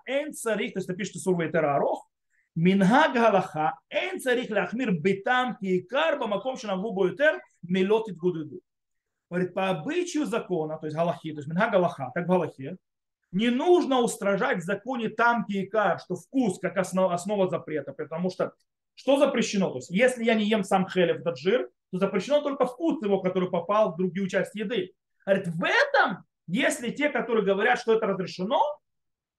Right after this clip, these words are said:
то мы, мы не дол-, то есть мы не, в галахе обычай такой, что мы не запрещаем. То есть там киикар мы не запрещаем, там, где те, которые разрешают.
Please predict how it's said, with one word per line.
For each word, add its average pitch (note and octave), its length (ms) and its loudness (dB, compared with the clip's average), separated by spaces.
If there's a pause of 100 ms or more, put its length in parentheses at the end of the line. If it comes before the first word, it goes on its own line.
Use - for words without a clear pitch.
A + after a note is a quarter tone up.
то A3 100 6
мы, A3 220 2
мы C4+ 200 0
не C#4+ 180 0
дол-, A3 280 0
то G#3 60 -8
есть F#3+ 120 -6
мы B3 160 -2
не, C#4+ 160 2 (220)
в D3+ 60 -20
галахе G3+ 420 0
обычай A3 360 -2
такой, G#3+ 260 -4
что C#4 140 -2
мы C4+ 80 -4
не C4+ 60 -4
запрещаем. G3+ 800 -4 (1000)
То G3 80 -4
есть - 140 -8
там D#4 240 2
киикар E4+ 500 0
мы D4+ 80 -8
не D4+ 80 -8
запрещаем, C4+ 600 -2
там, B3 200 -4
где A3 320 -10
те, A3+ 140 -4
которые G3 340 -2
разрешают. D3 440 -8